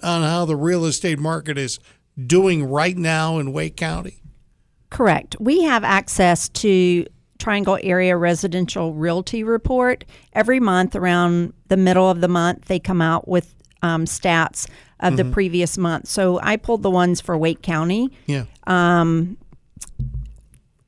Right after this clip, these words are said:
Speaker 2: the current month of July versus June, showings were up two percent. You know, as we talked about, it seemed like June, there was a little bit of a lull because of, um, schools getting out,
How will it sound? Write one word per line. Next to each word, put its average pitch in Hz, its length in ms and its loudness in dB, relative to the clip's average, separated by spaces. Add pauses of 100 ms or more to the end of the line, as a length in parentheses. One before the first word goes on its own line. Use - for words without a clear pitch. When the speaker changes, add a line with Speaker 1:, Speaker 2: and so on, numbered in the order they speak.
(400)
Speaker 2:
the 196 100 2
current 233 420 2
month 214 300 4
of 180 140 2
July 175 640 4
versus 175 540 2
June, 190 580 4
showings 208 560 2
were 190 120 0
up 180 220 0
two 202 200 -2
percent. 196 760 -2 (400)
You 202 80 -4
know, 190 160 2
as 180 260 0
we 196 120 -2
talked 202 340 -2
about, 165 340 2
it - 60 -14
seemed 190 200 -4
like 175 220 -6
June, 180 580 -4
there 190 120 -6
was 170 140 -4
a 170 40 -6
little 175 240 -2
bit 180 160 -2
of 170 100 -2
a 170 60 -2
lull 165 380 0
because 175 340 -6
of, 165 180 -6 (140)
um, 156 340 -4 (360)
schools 185 440 -2
getting 180 340 -2
out, 170 400 -2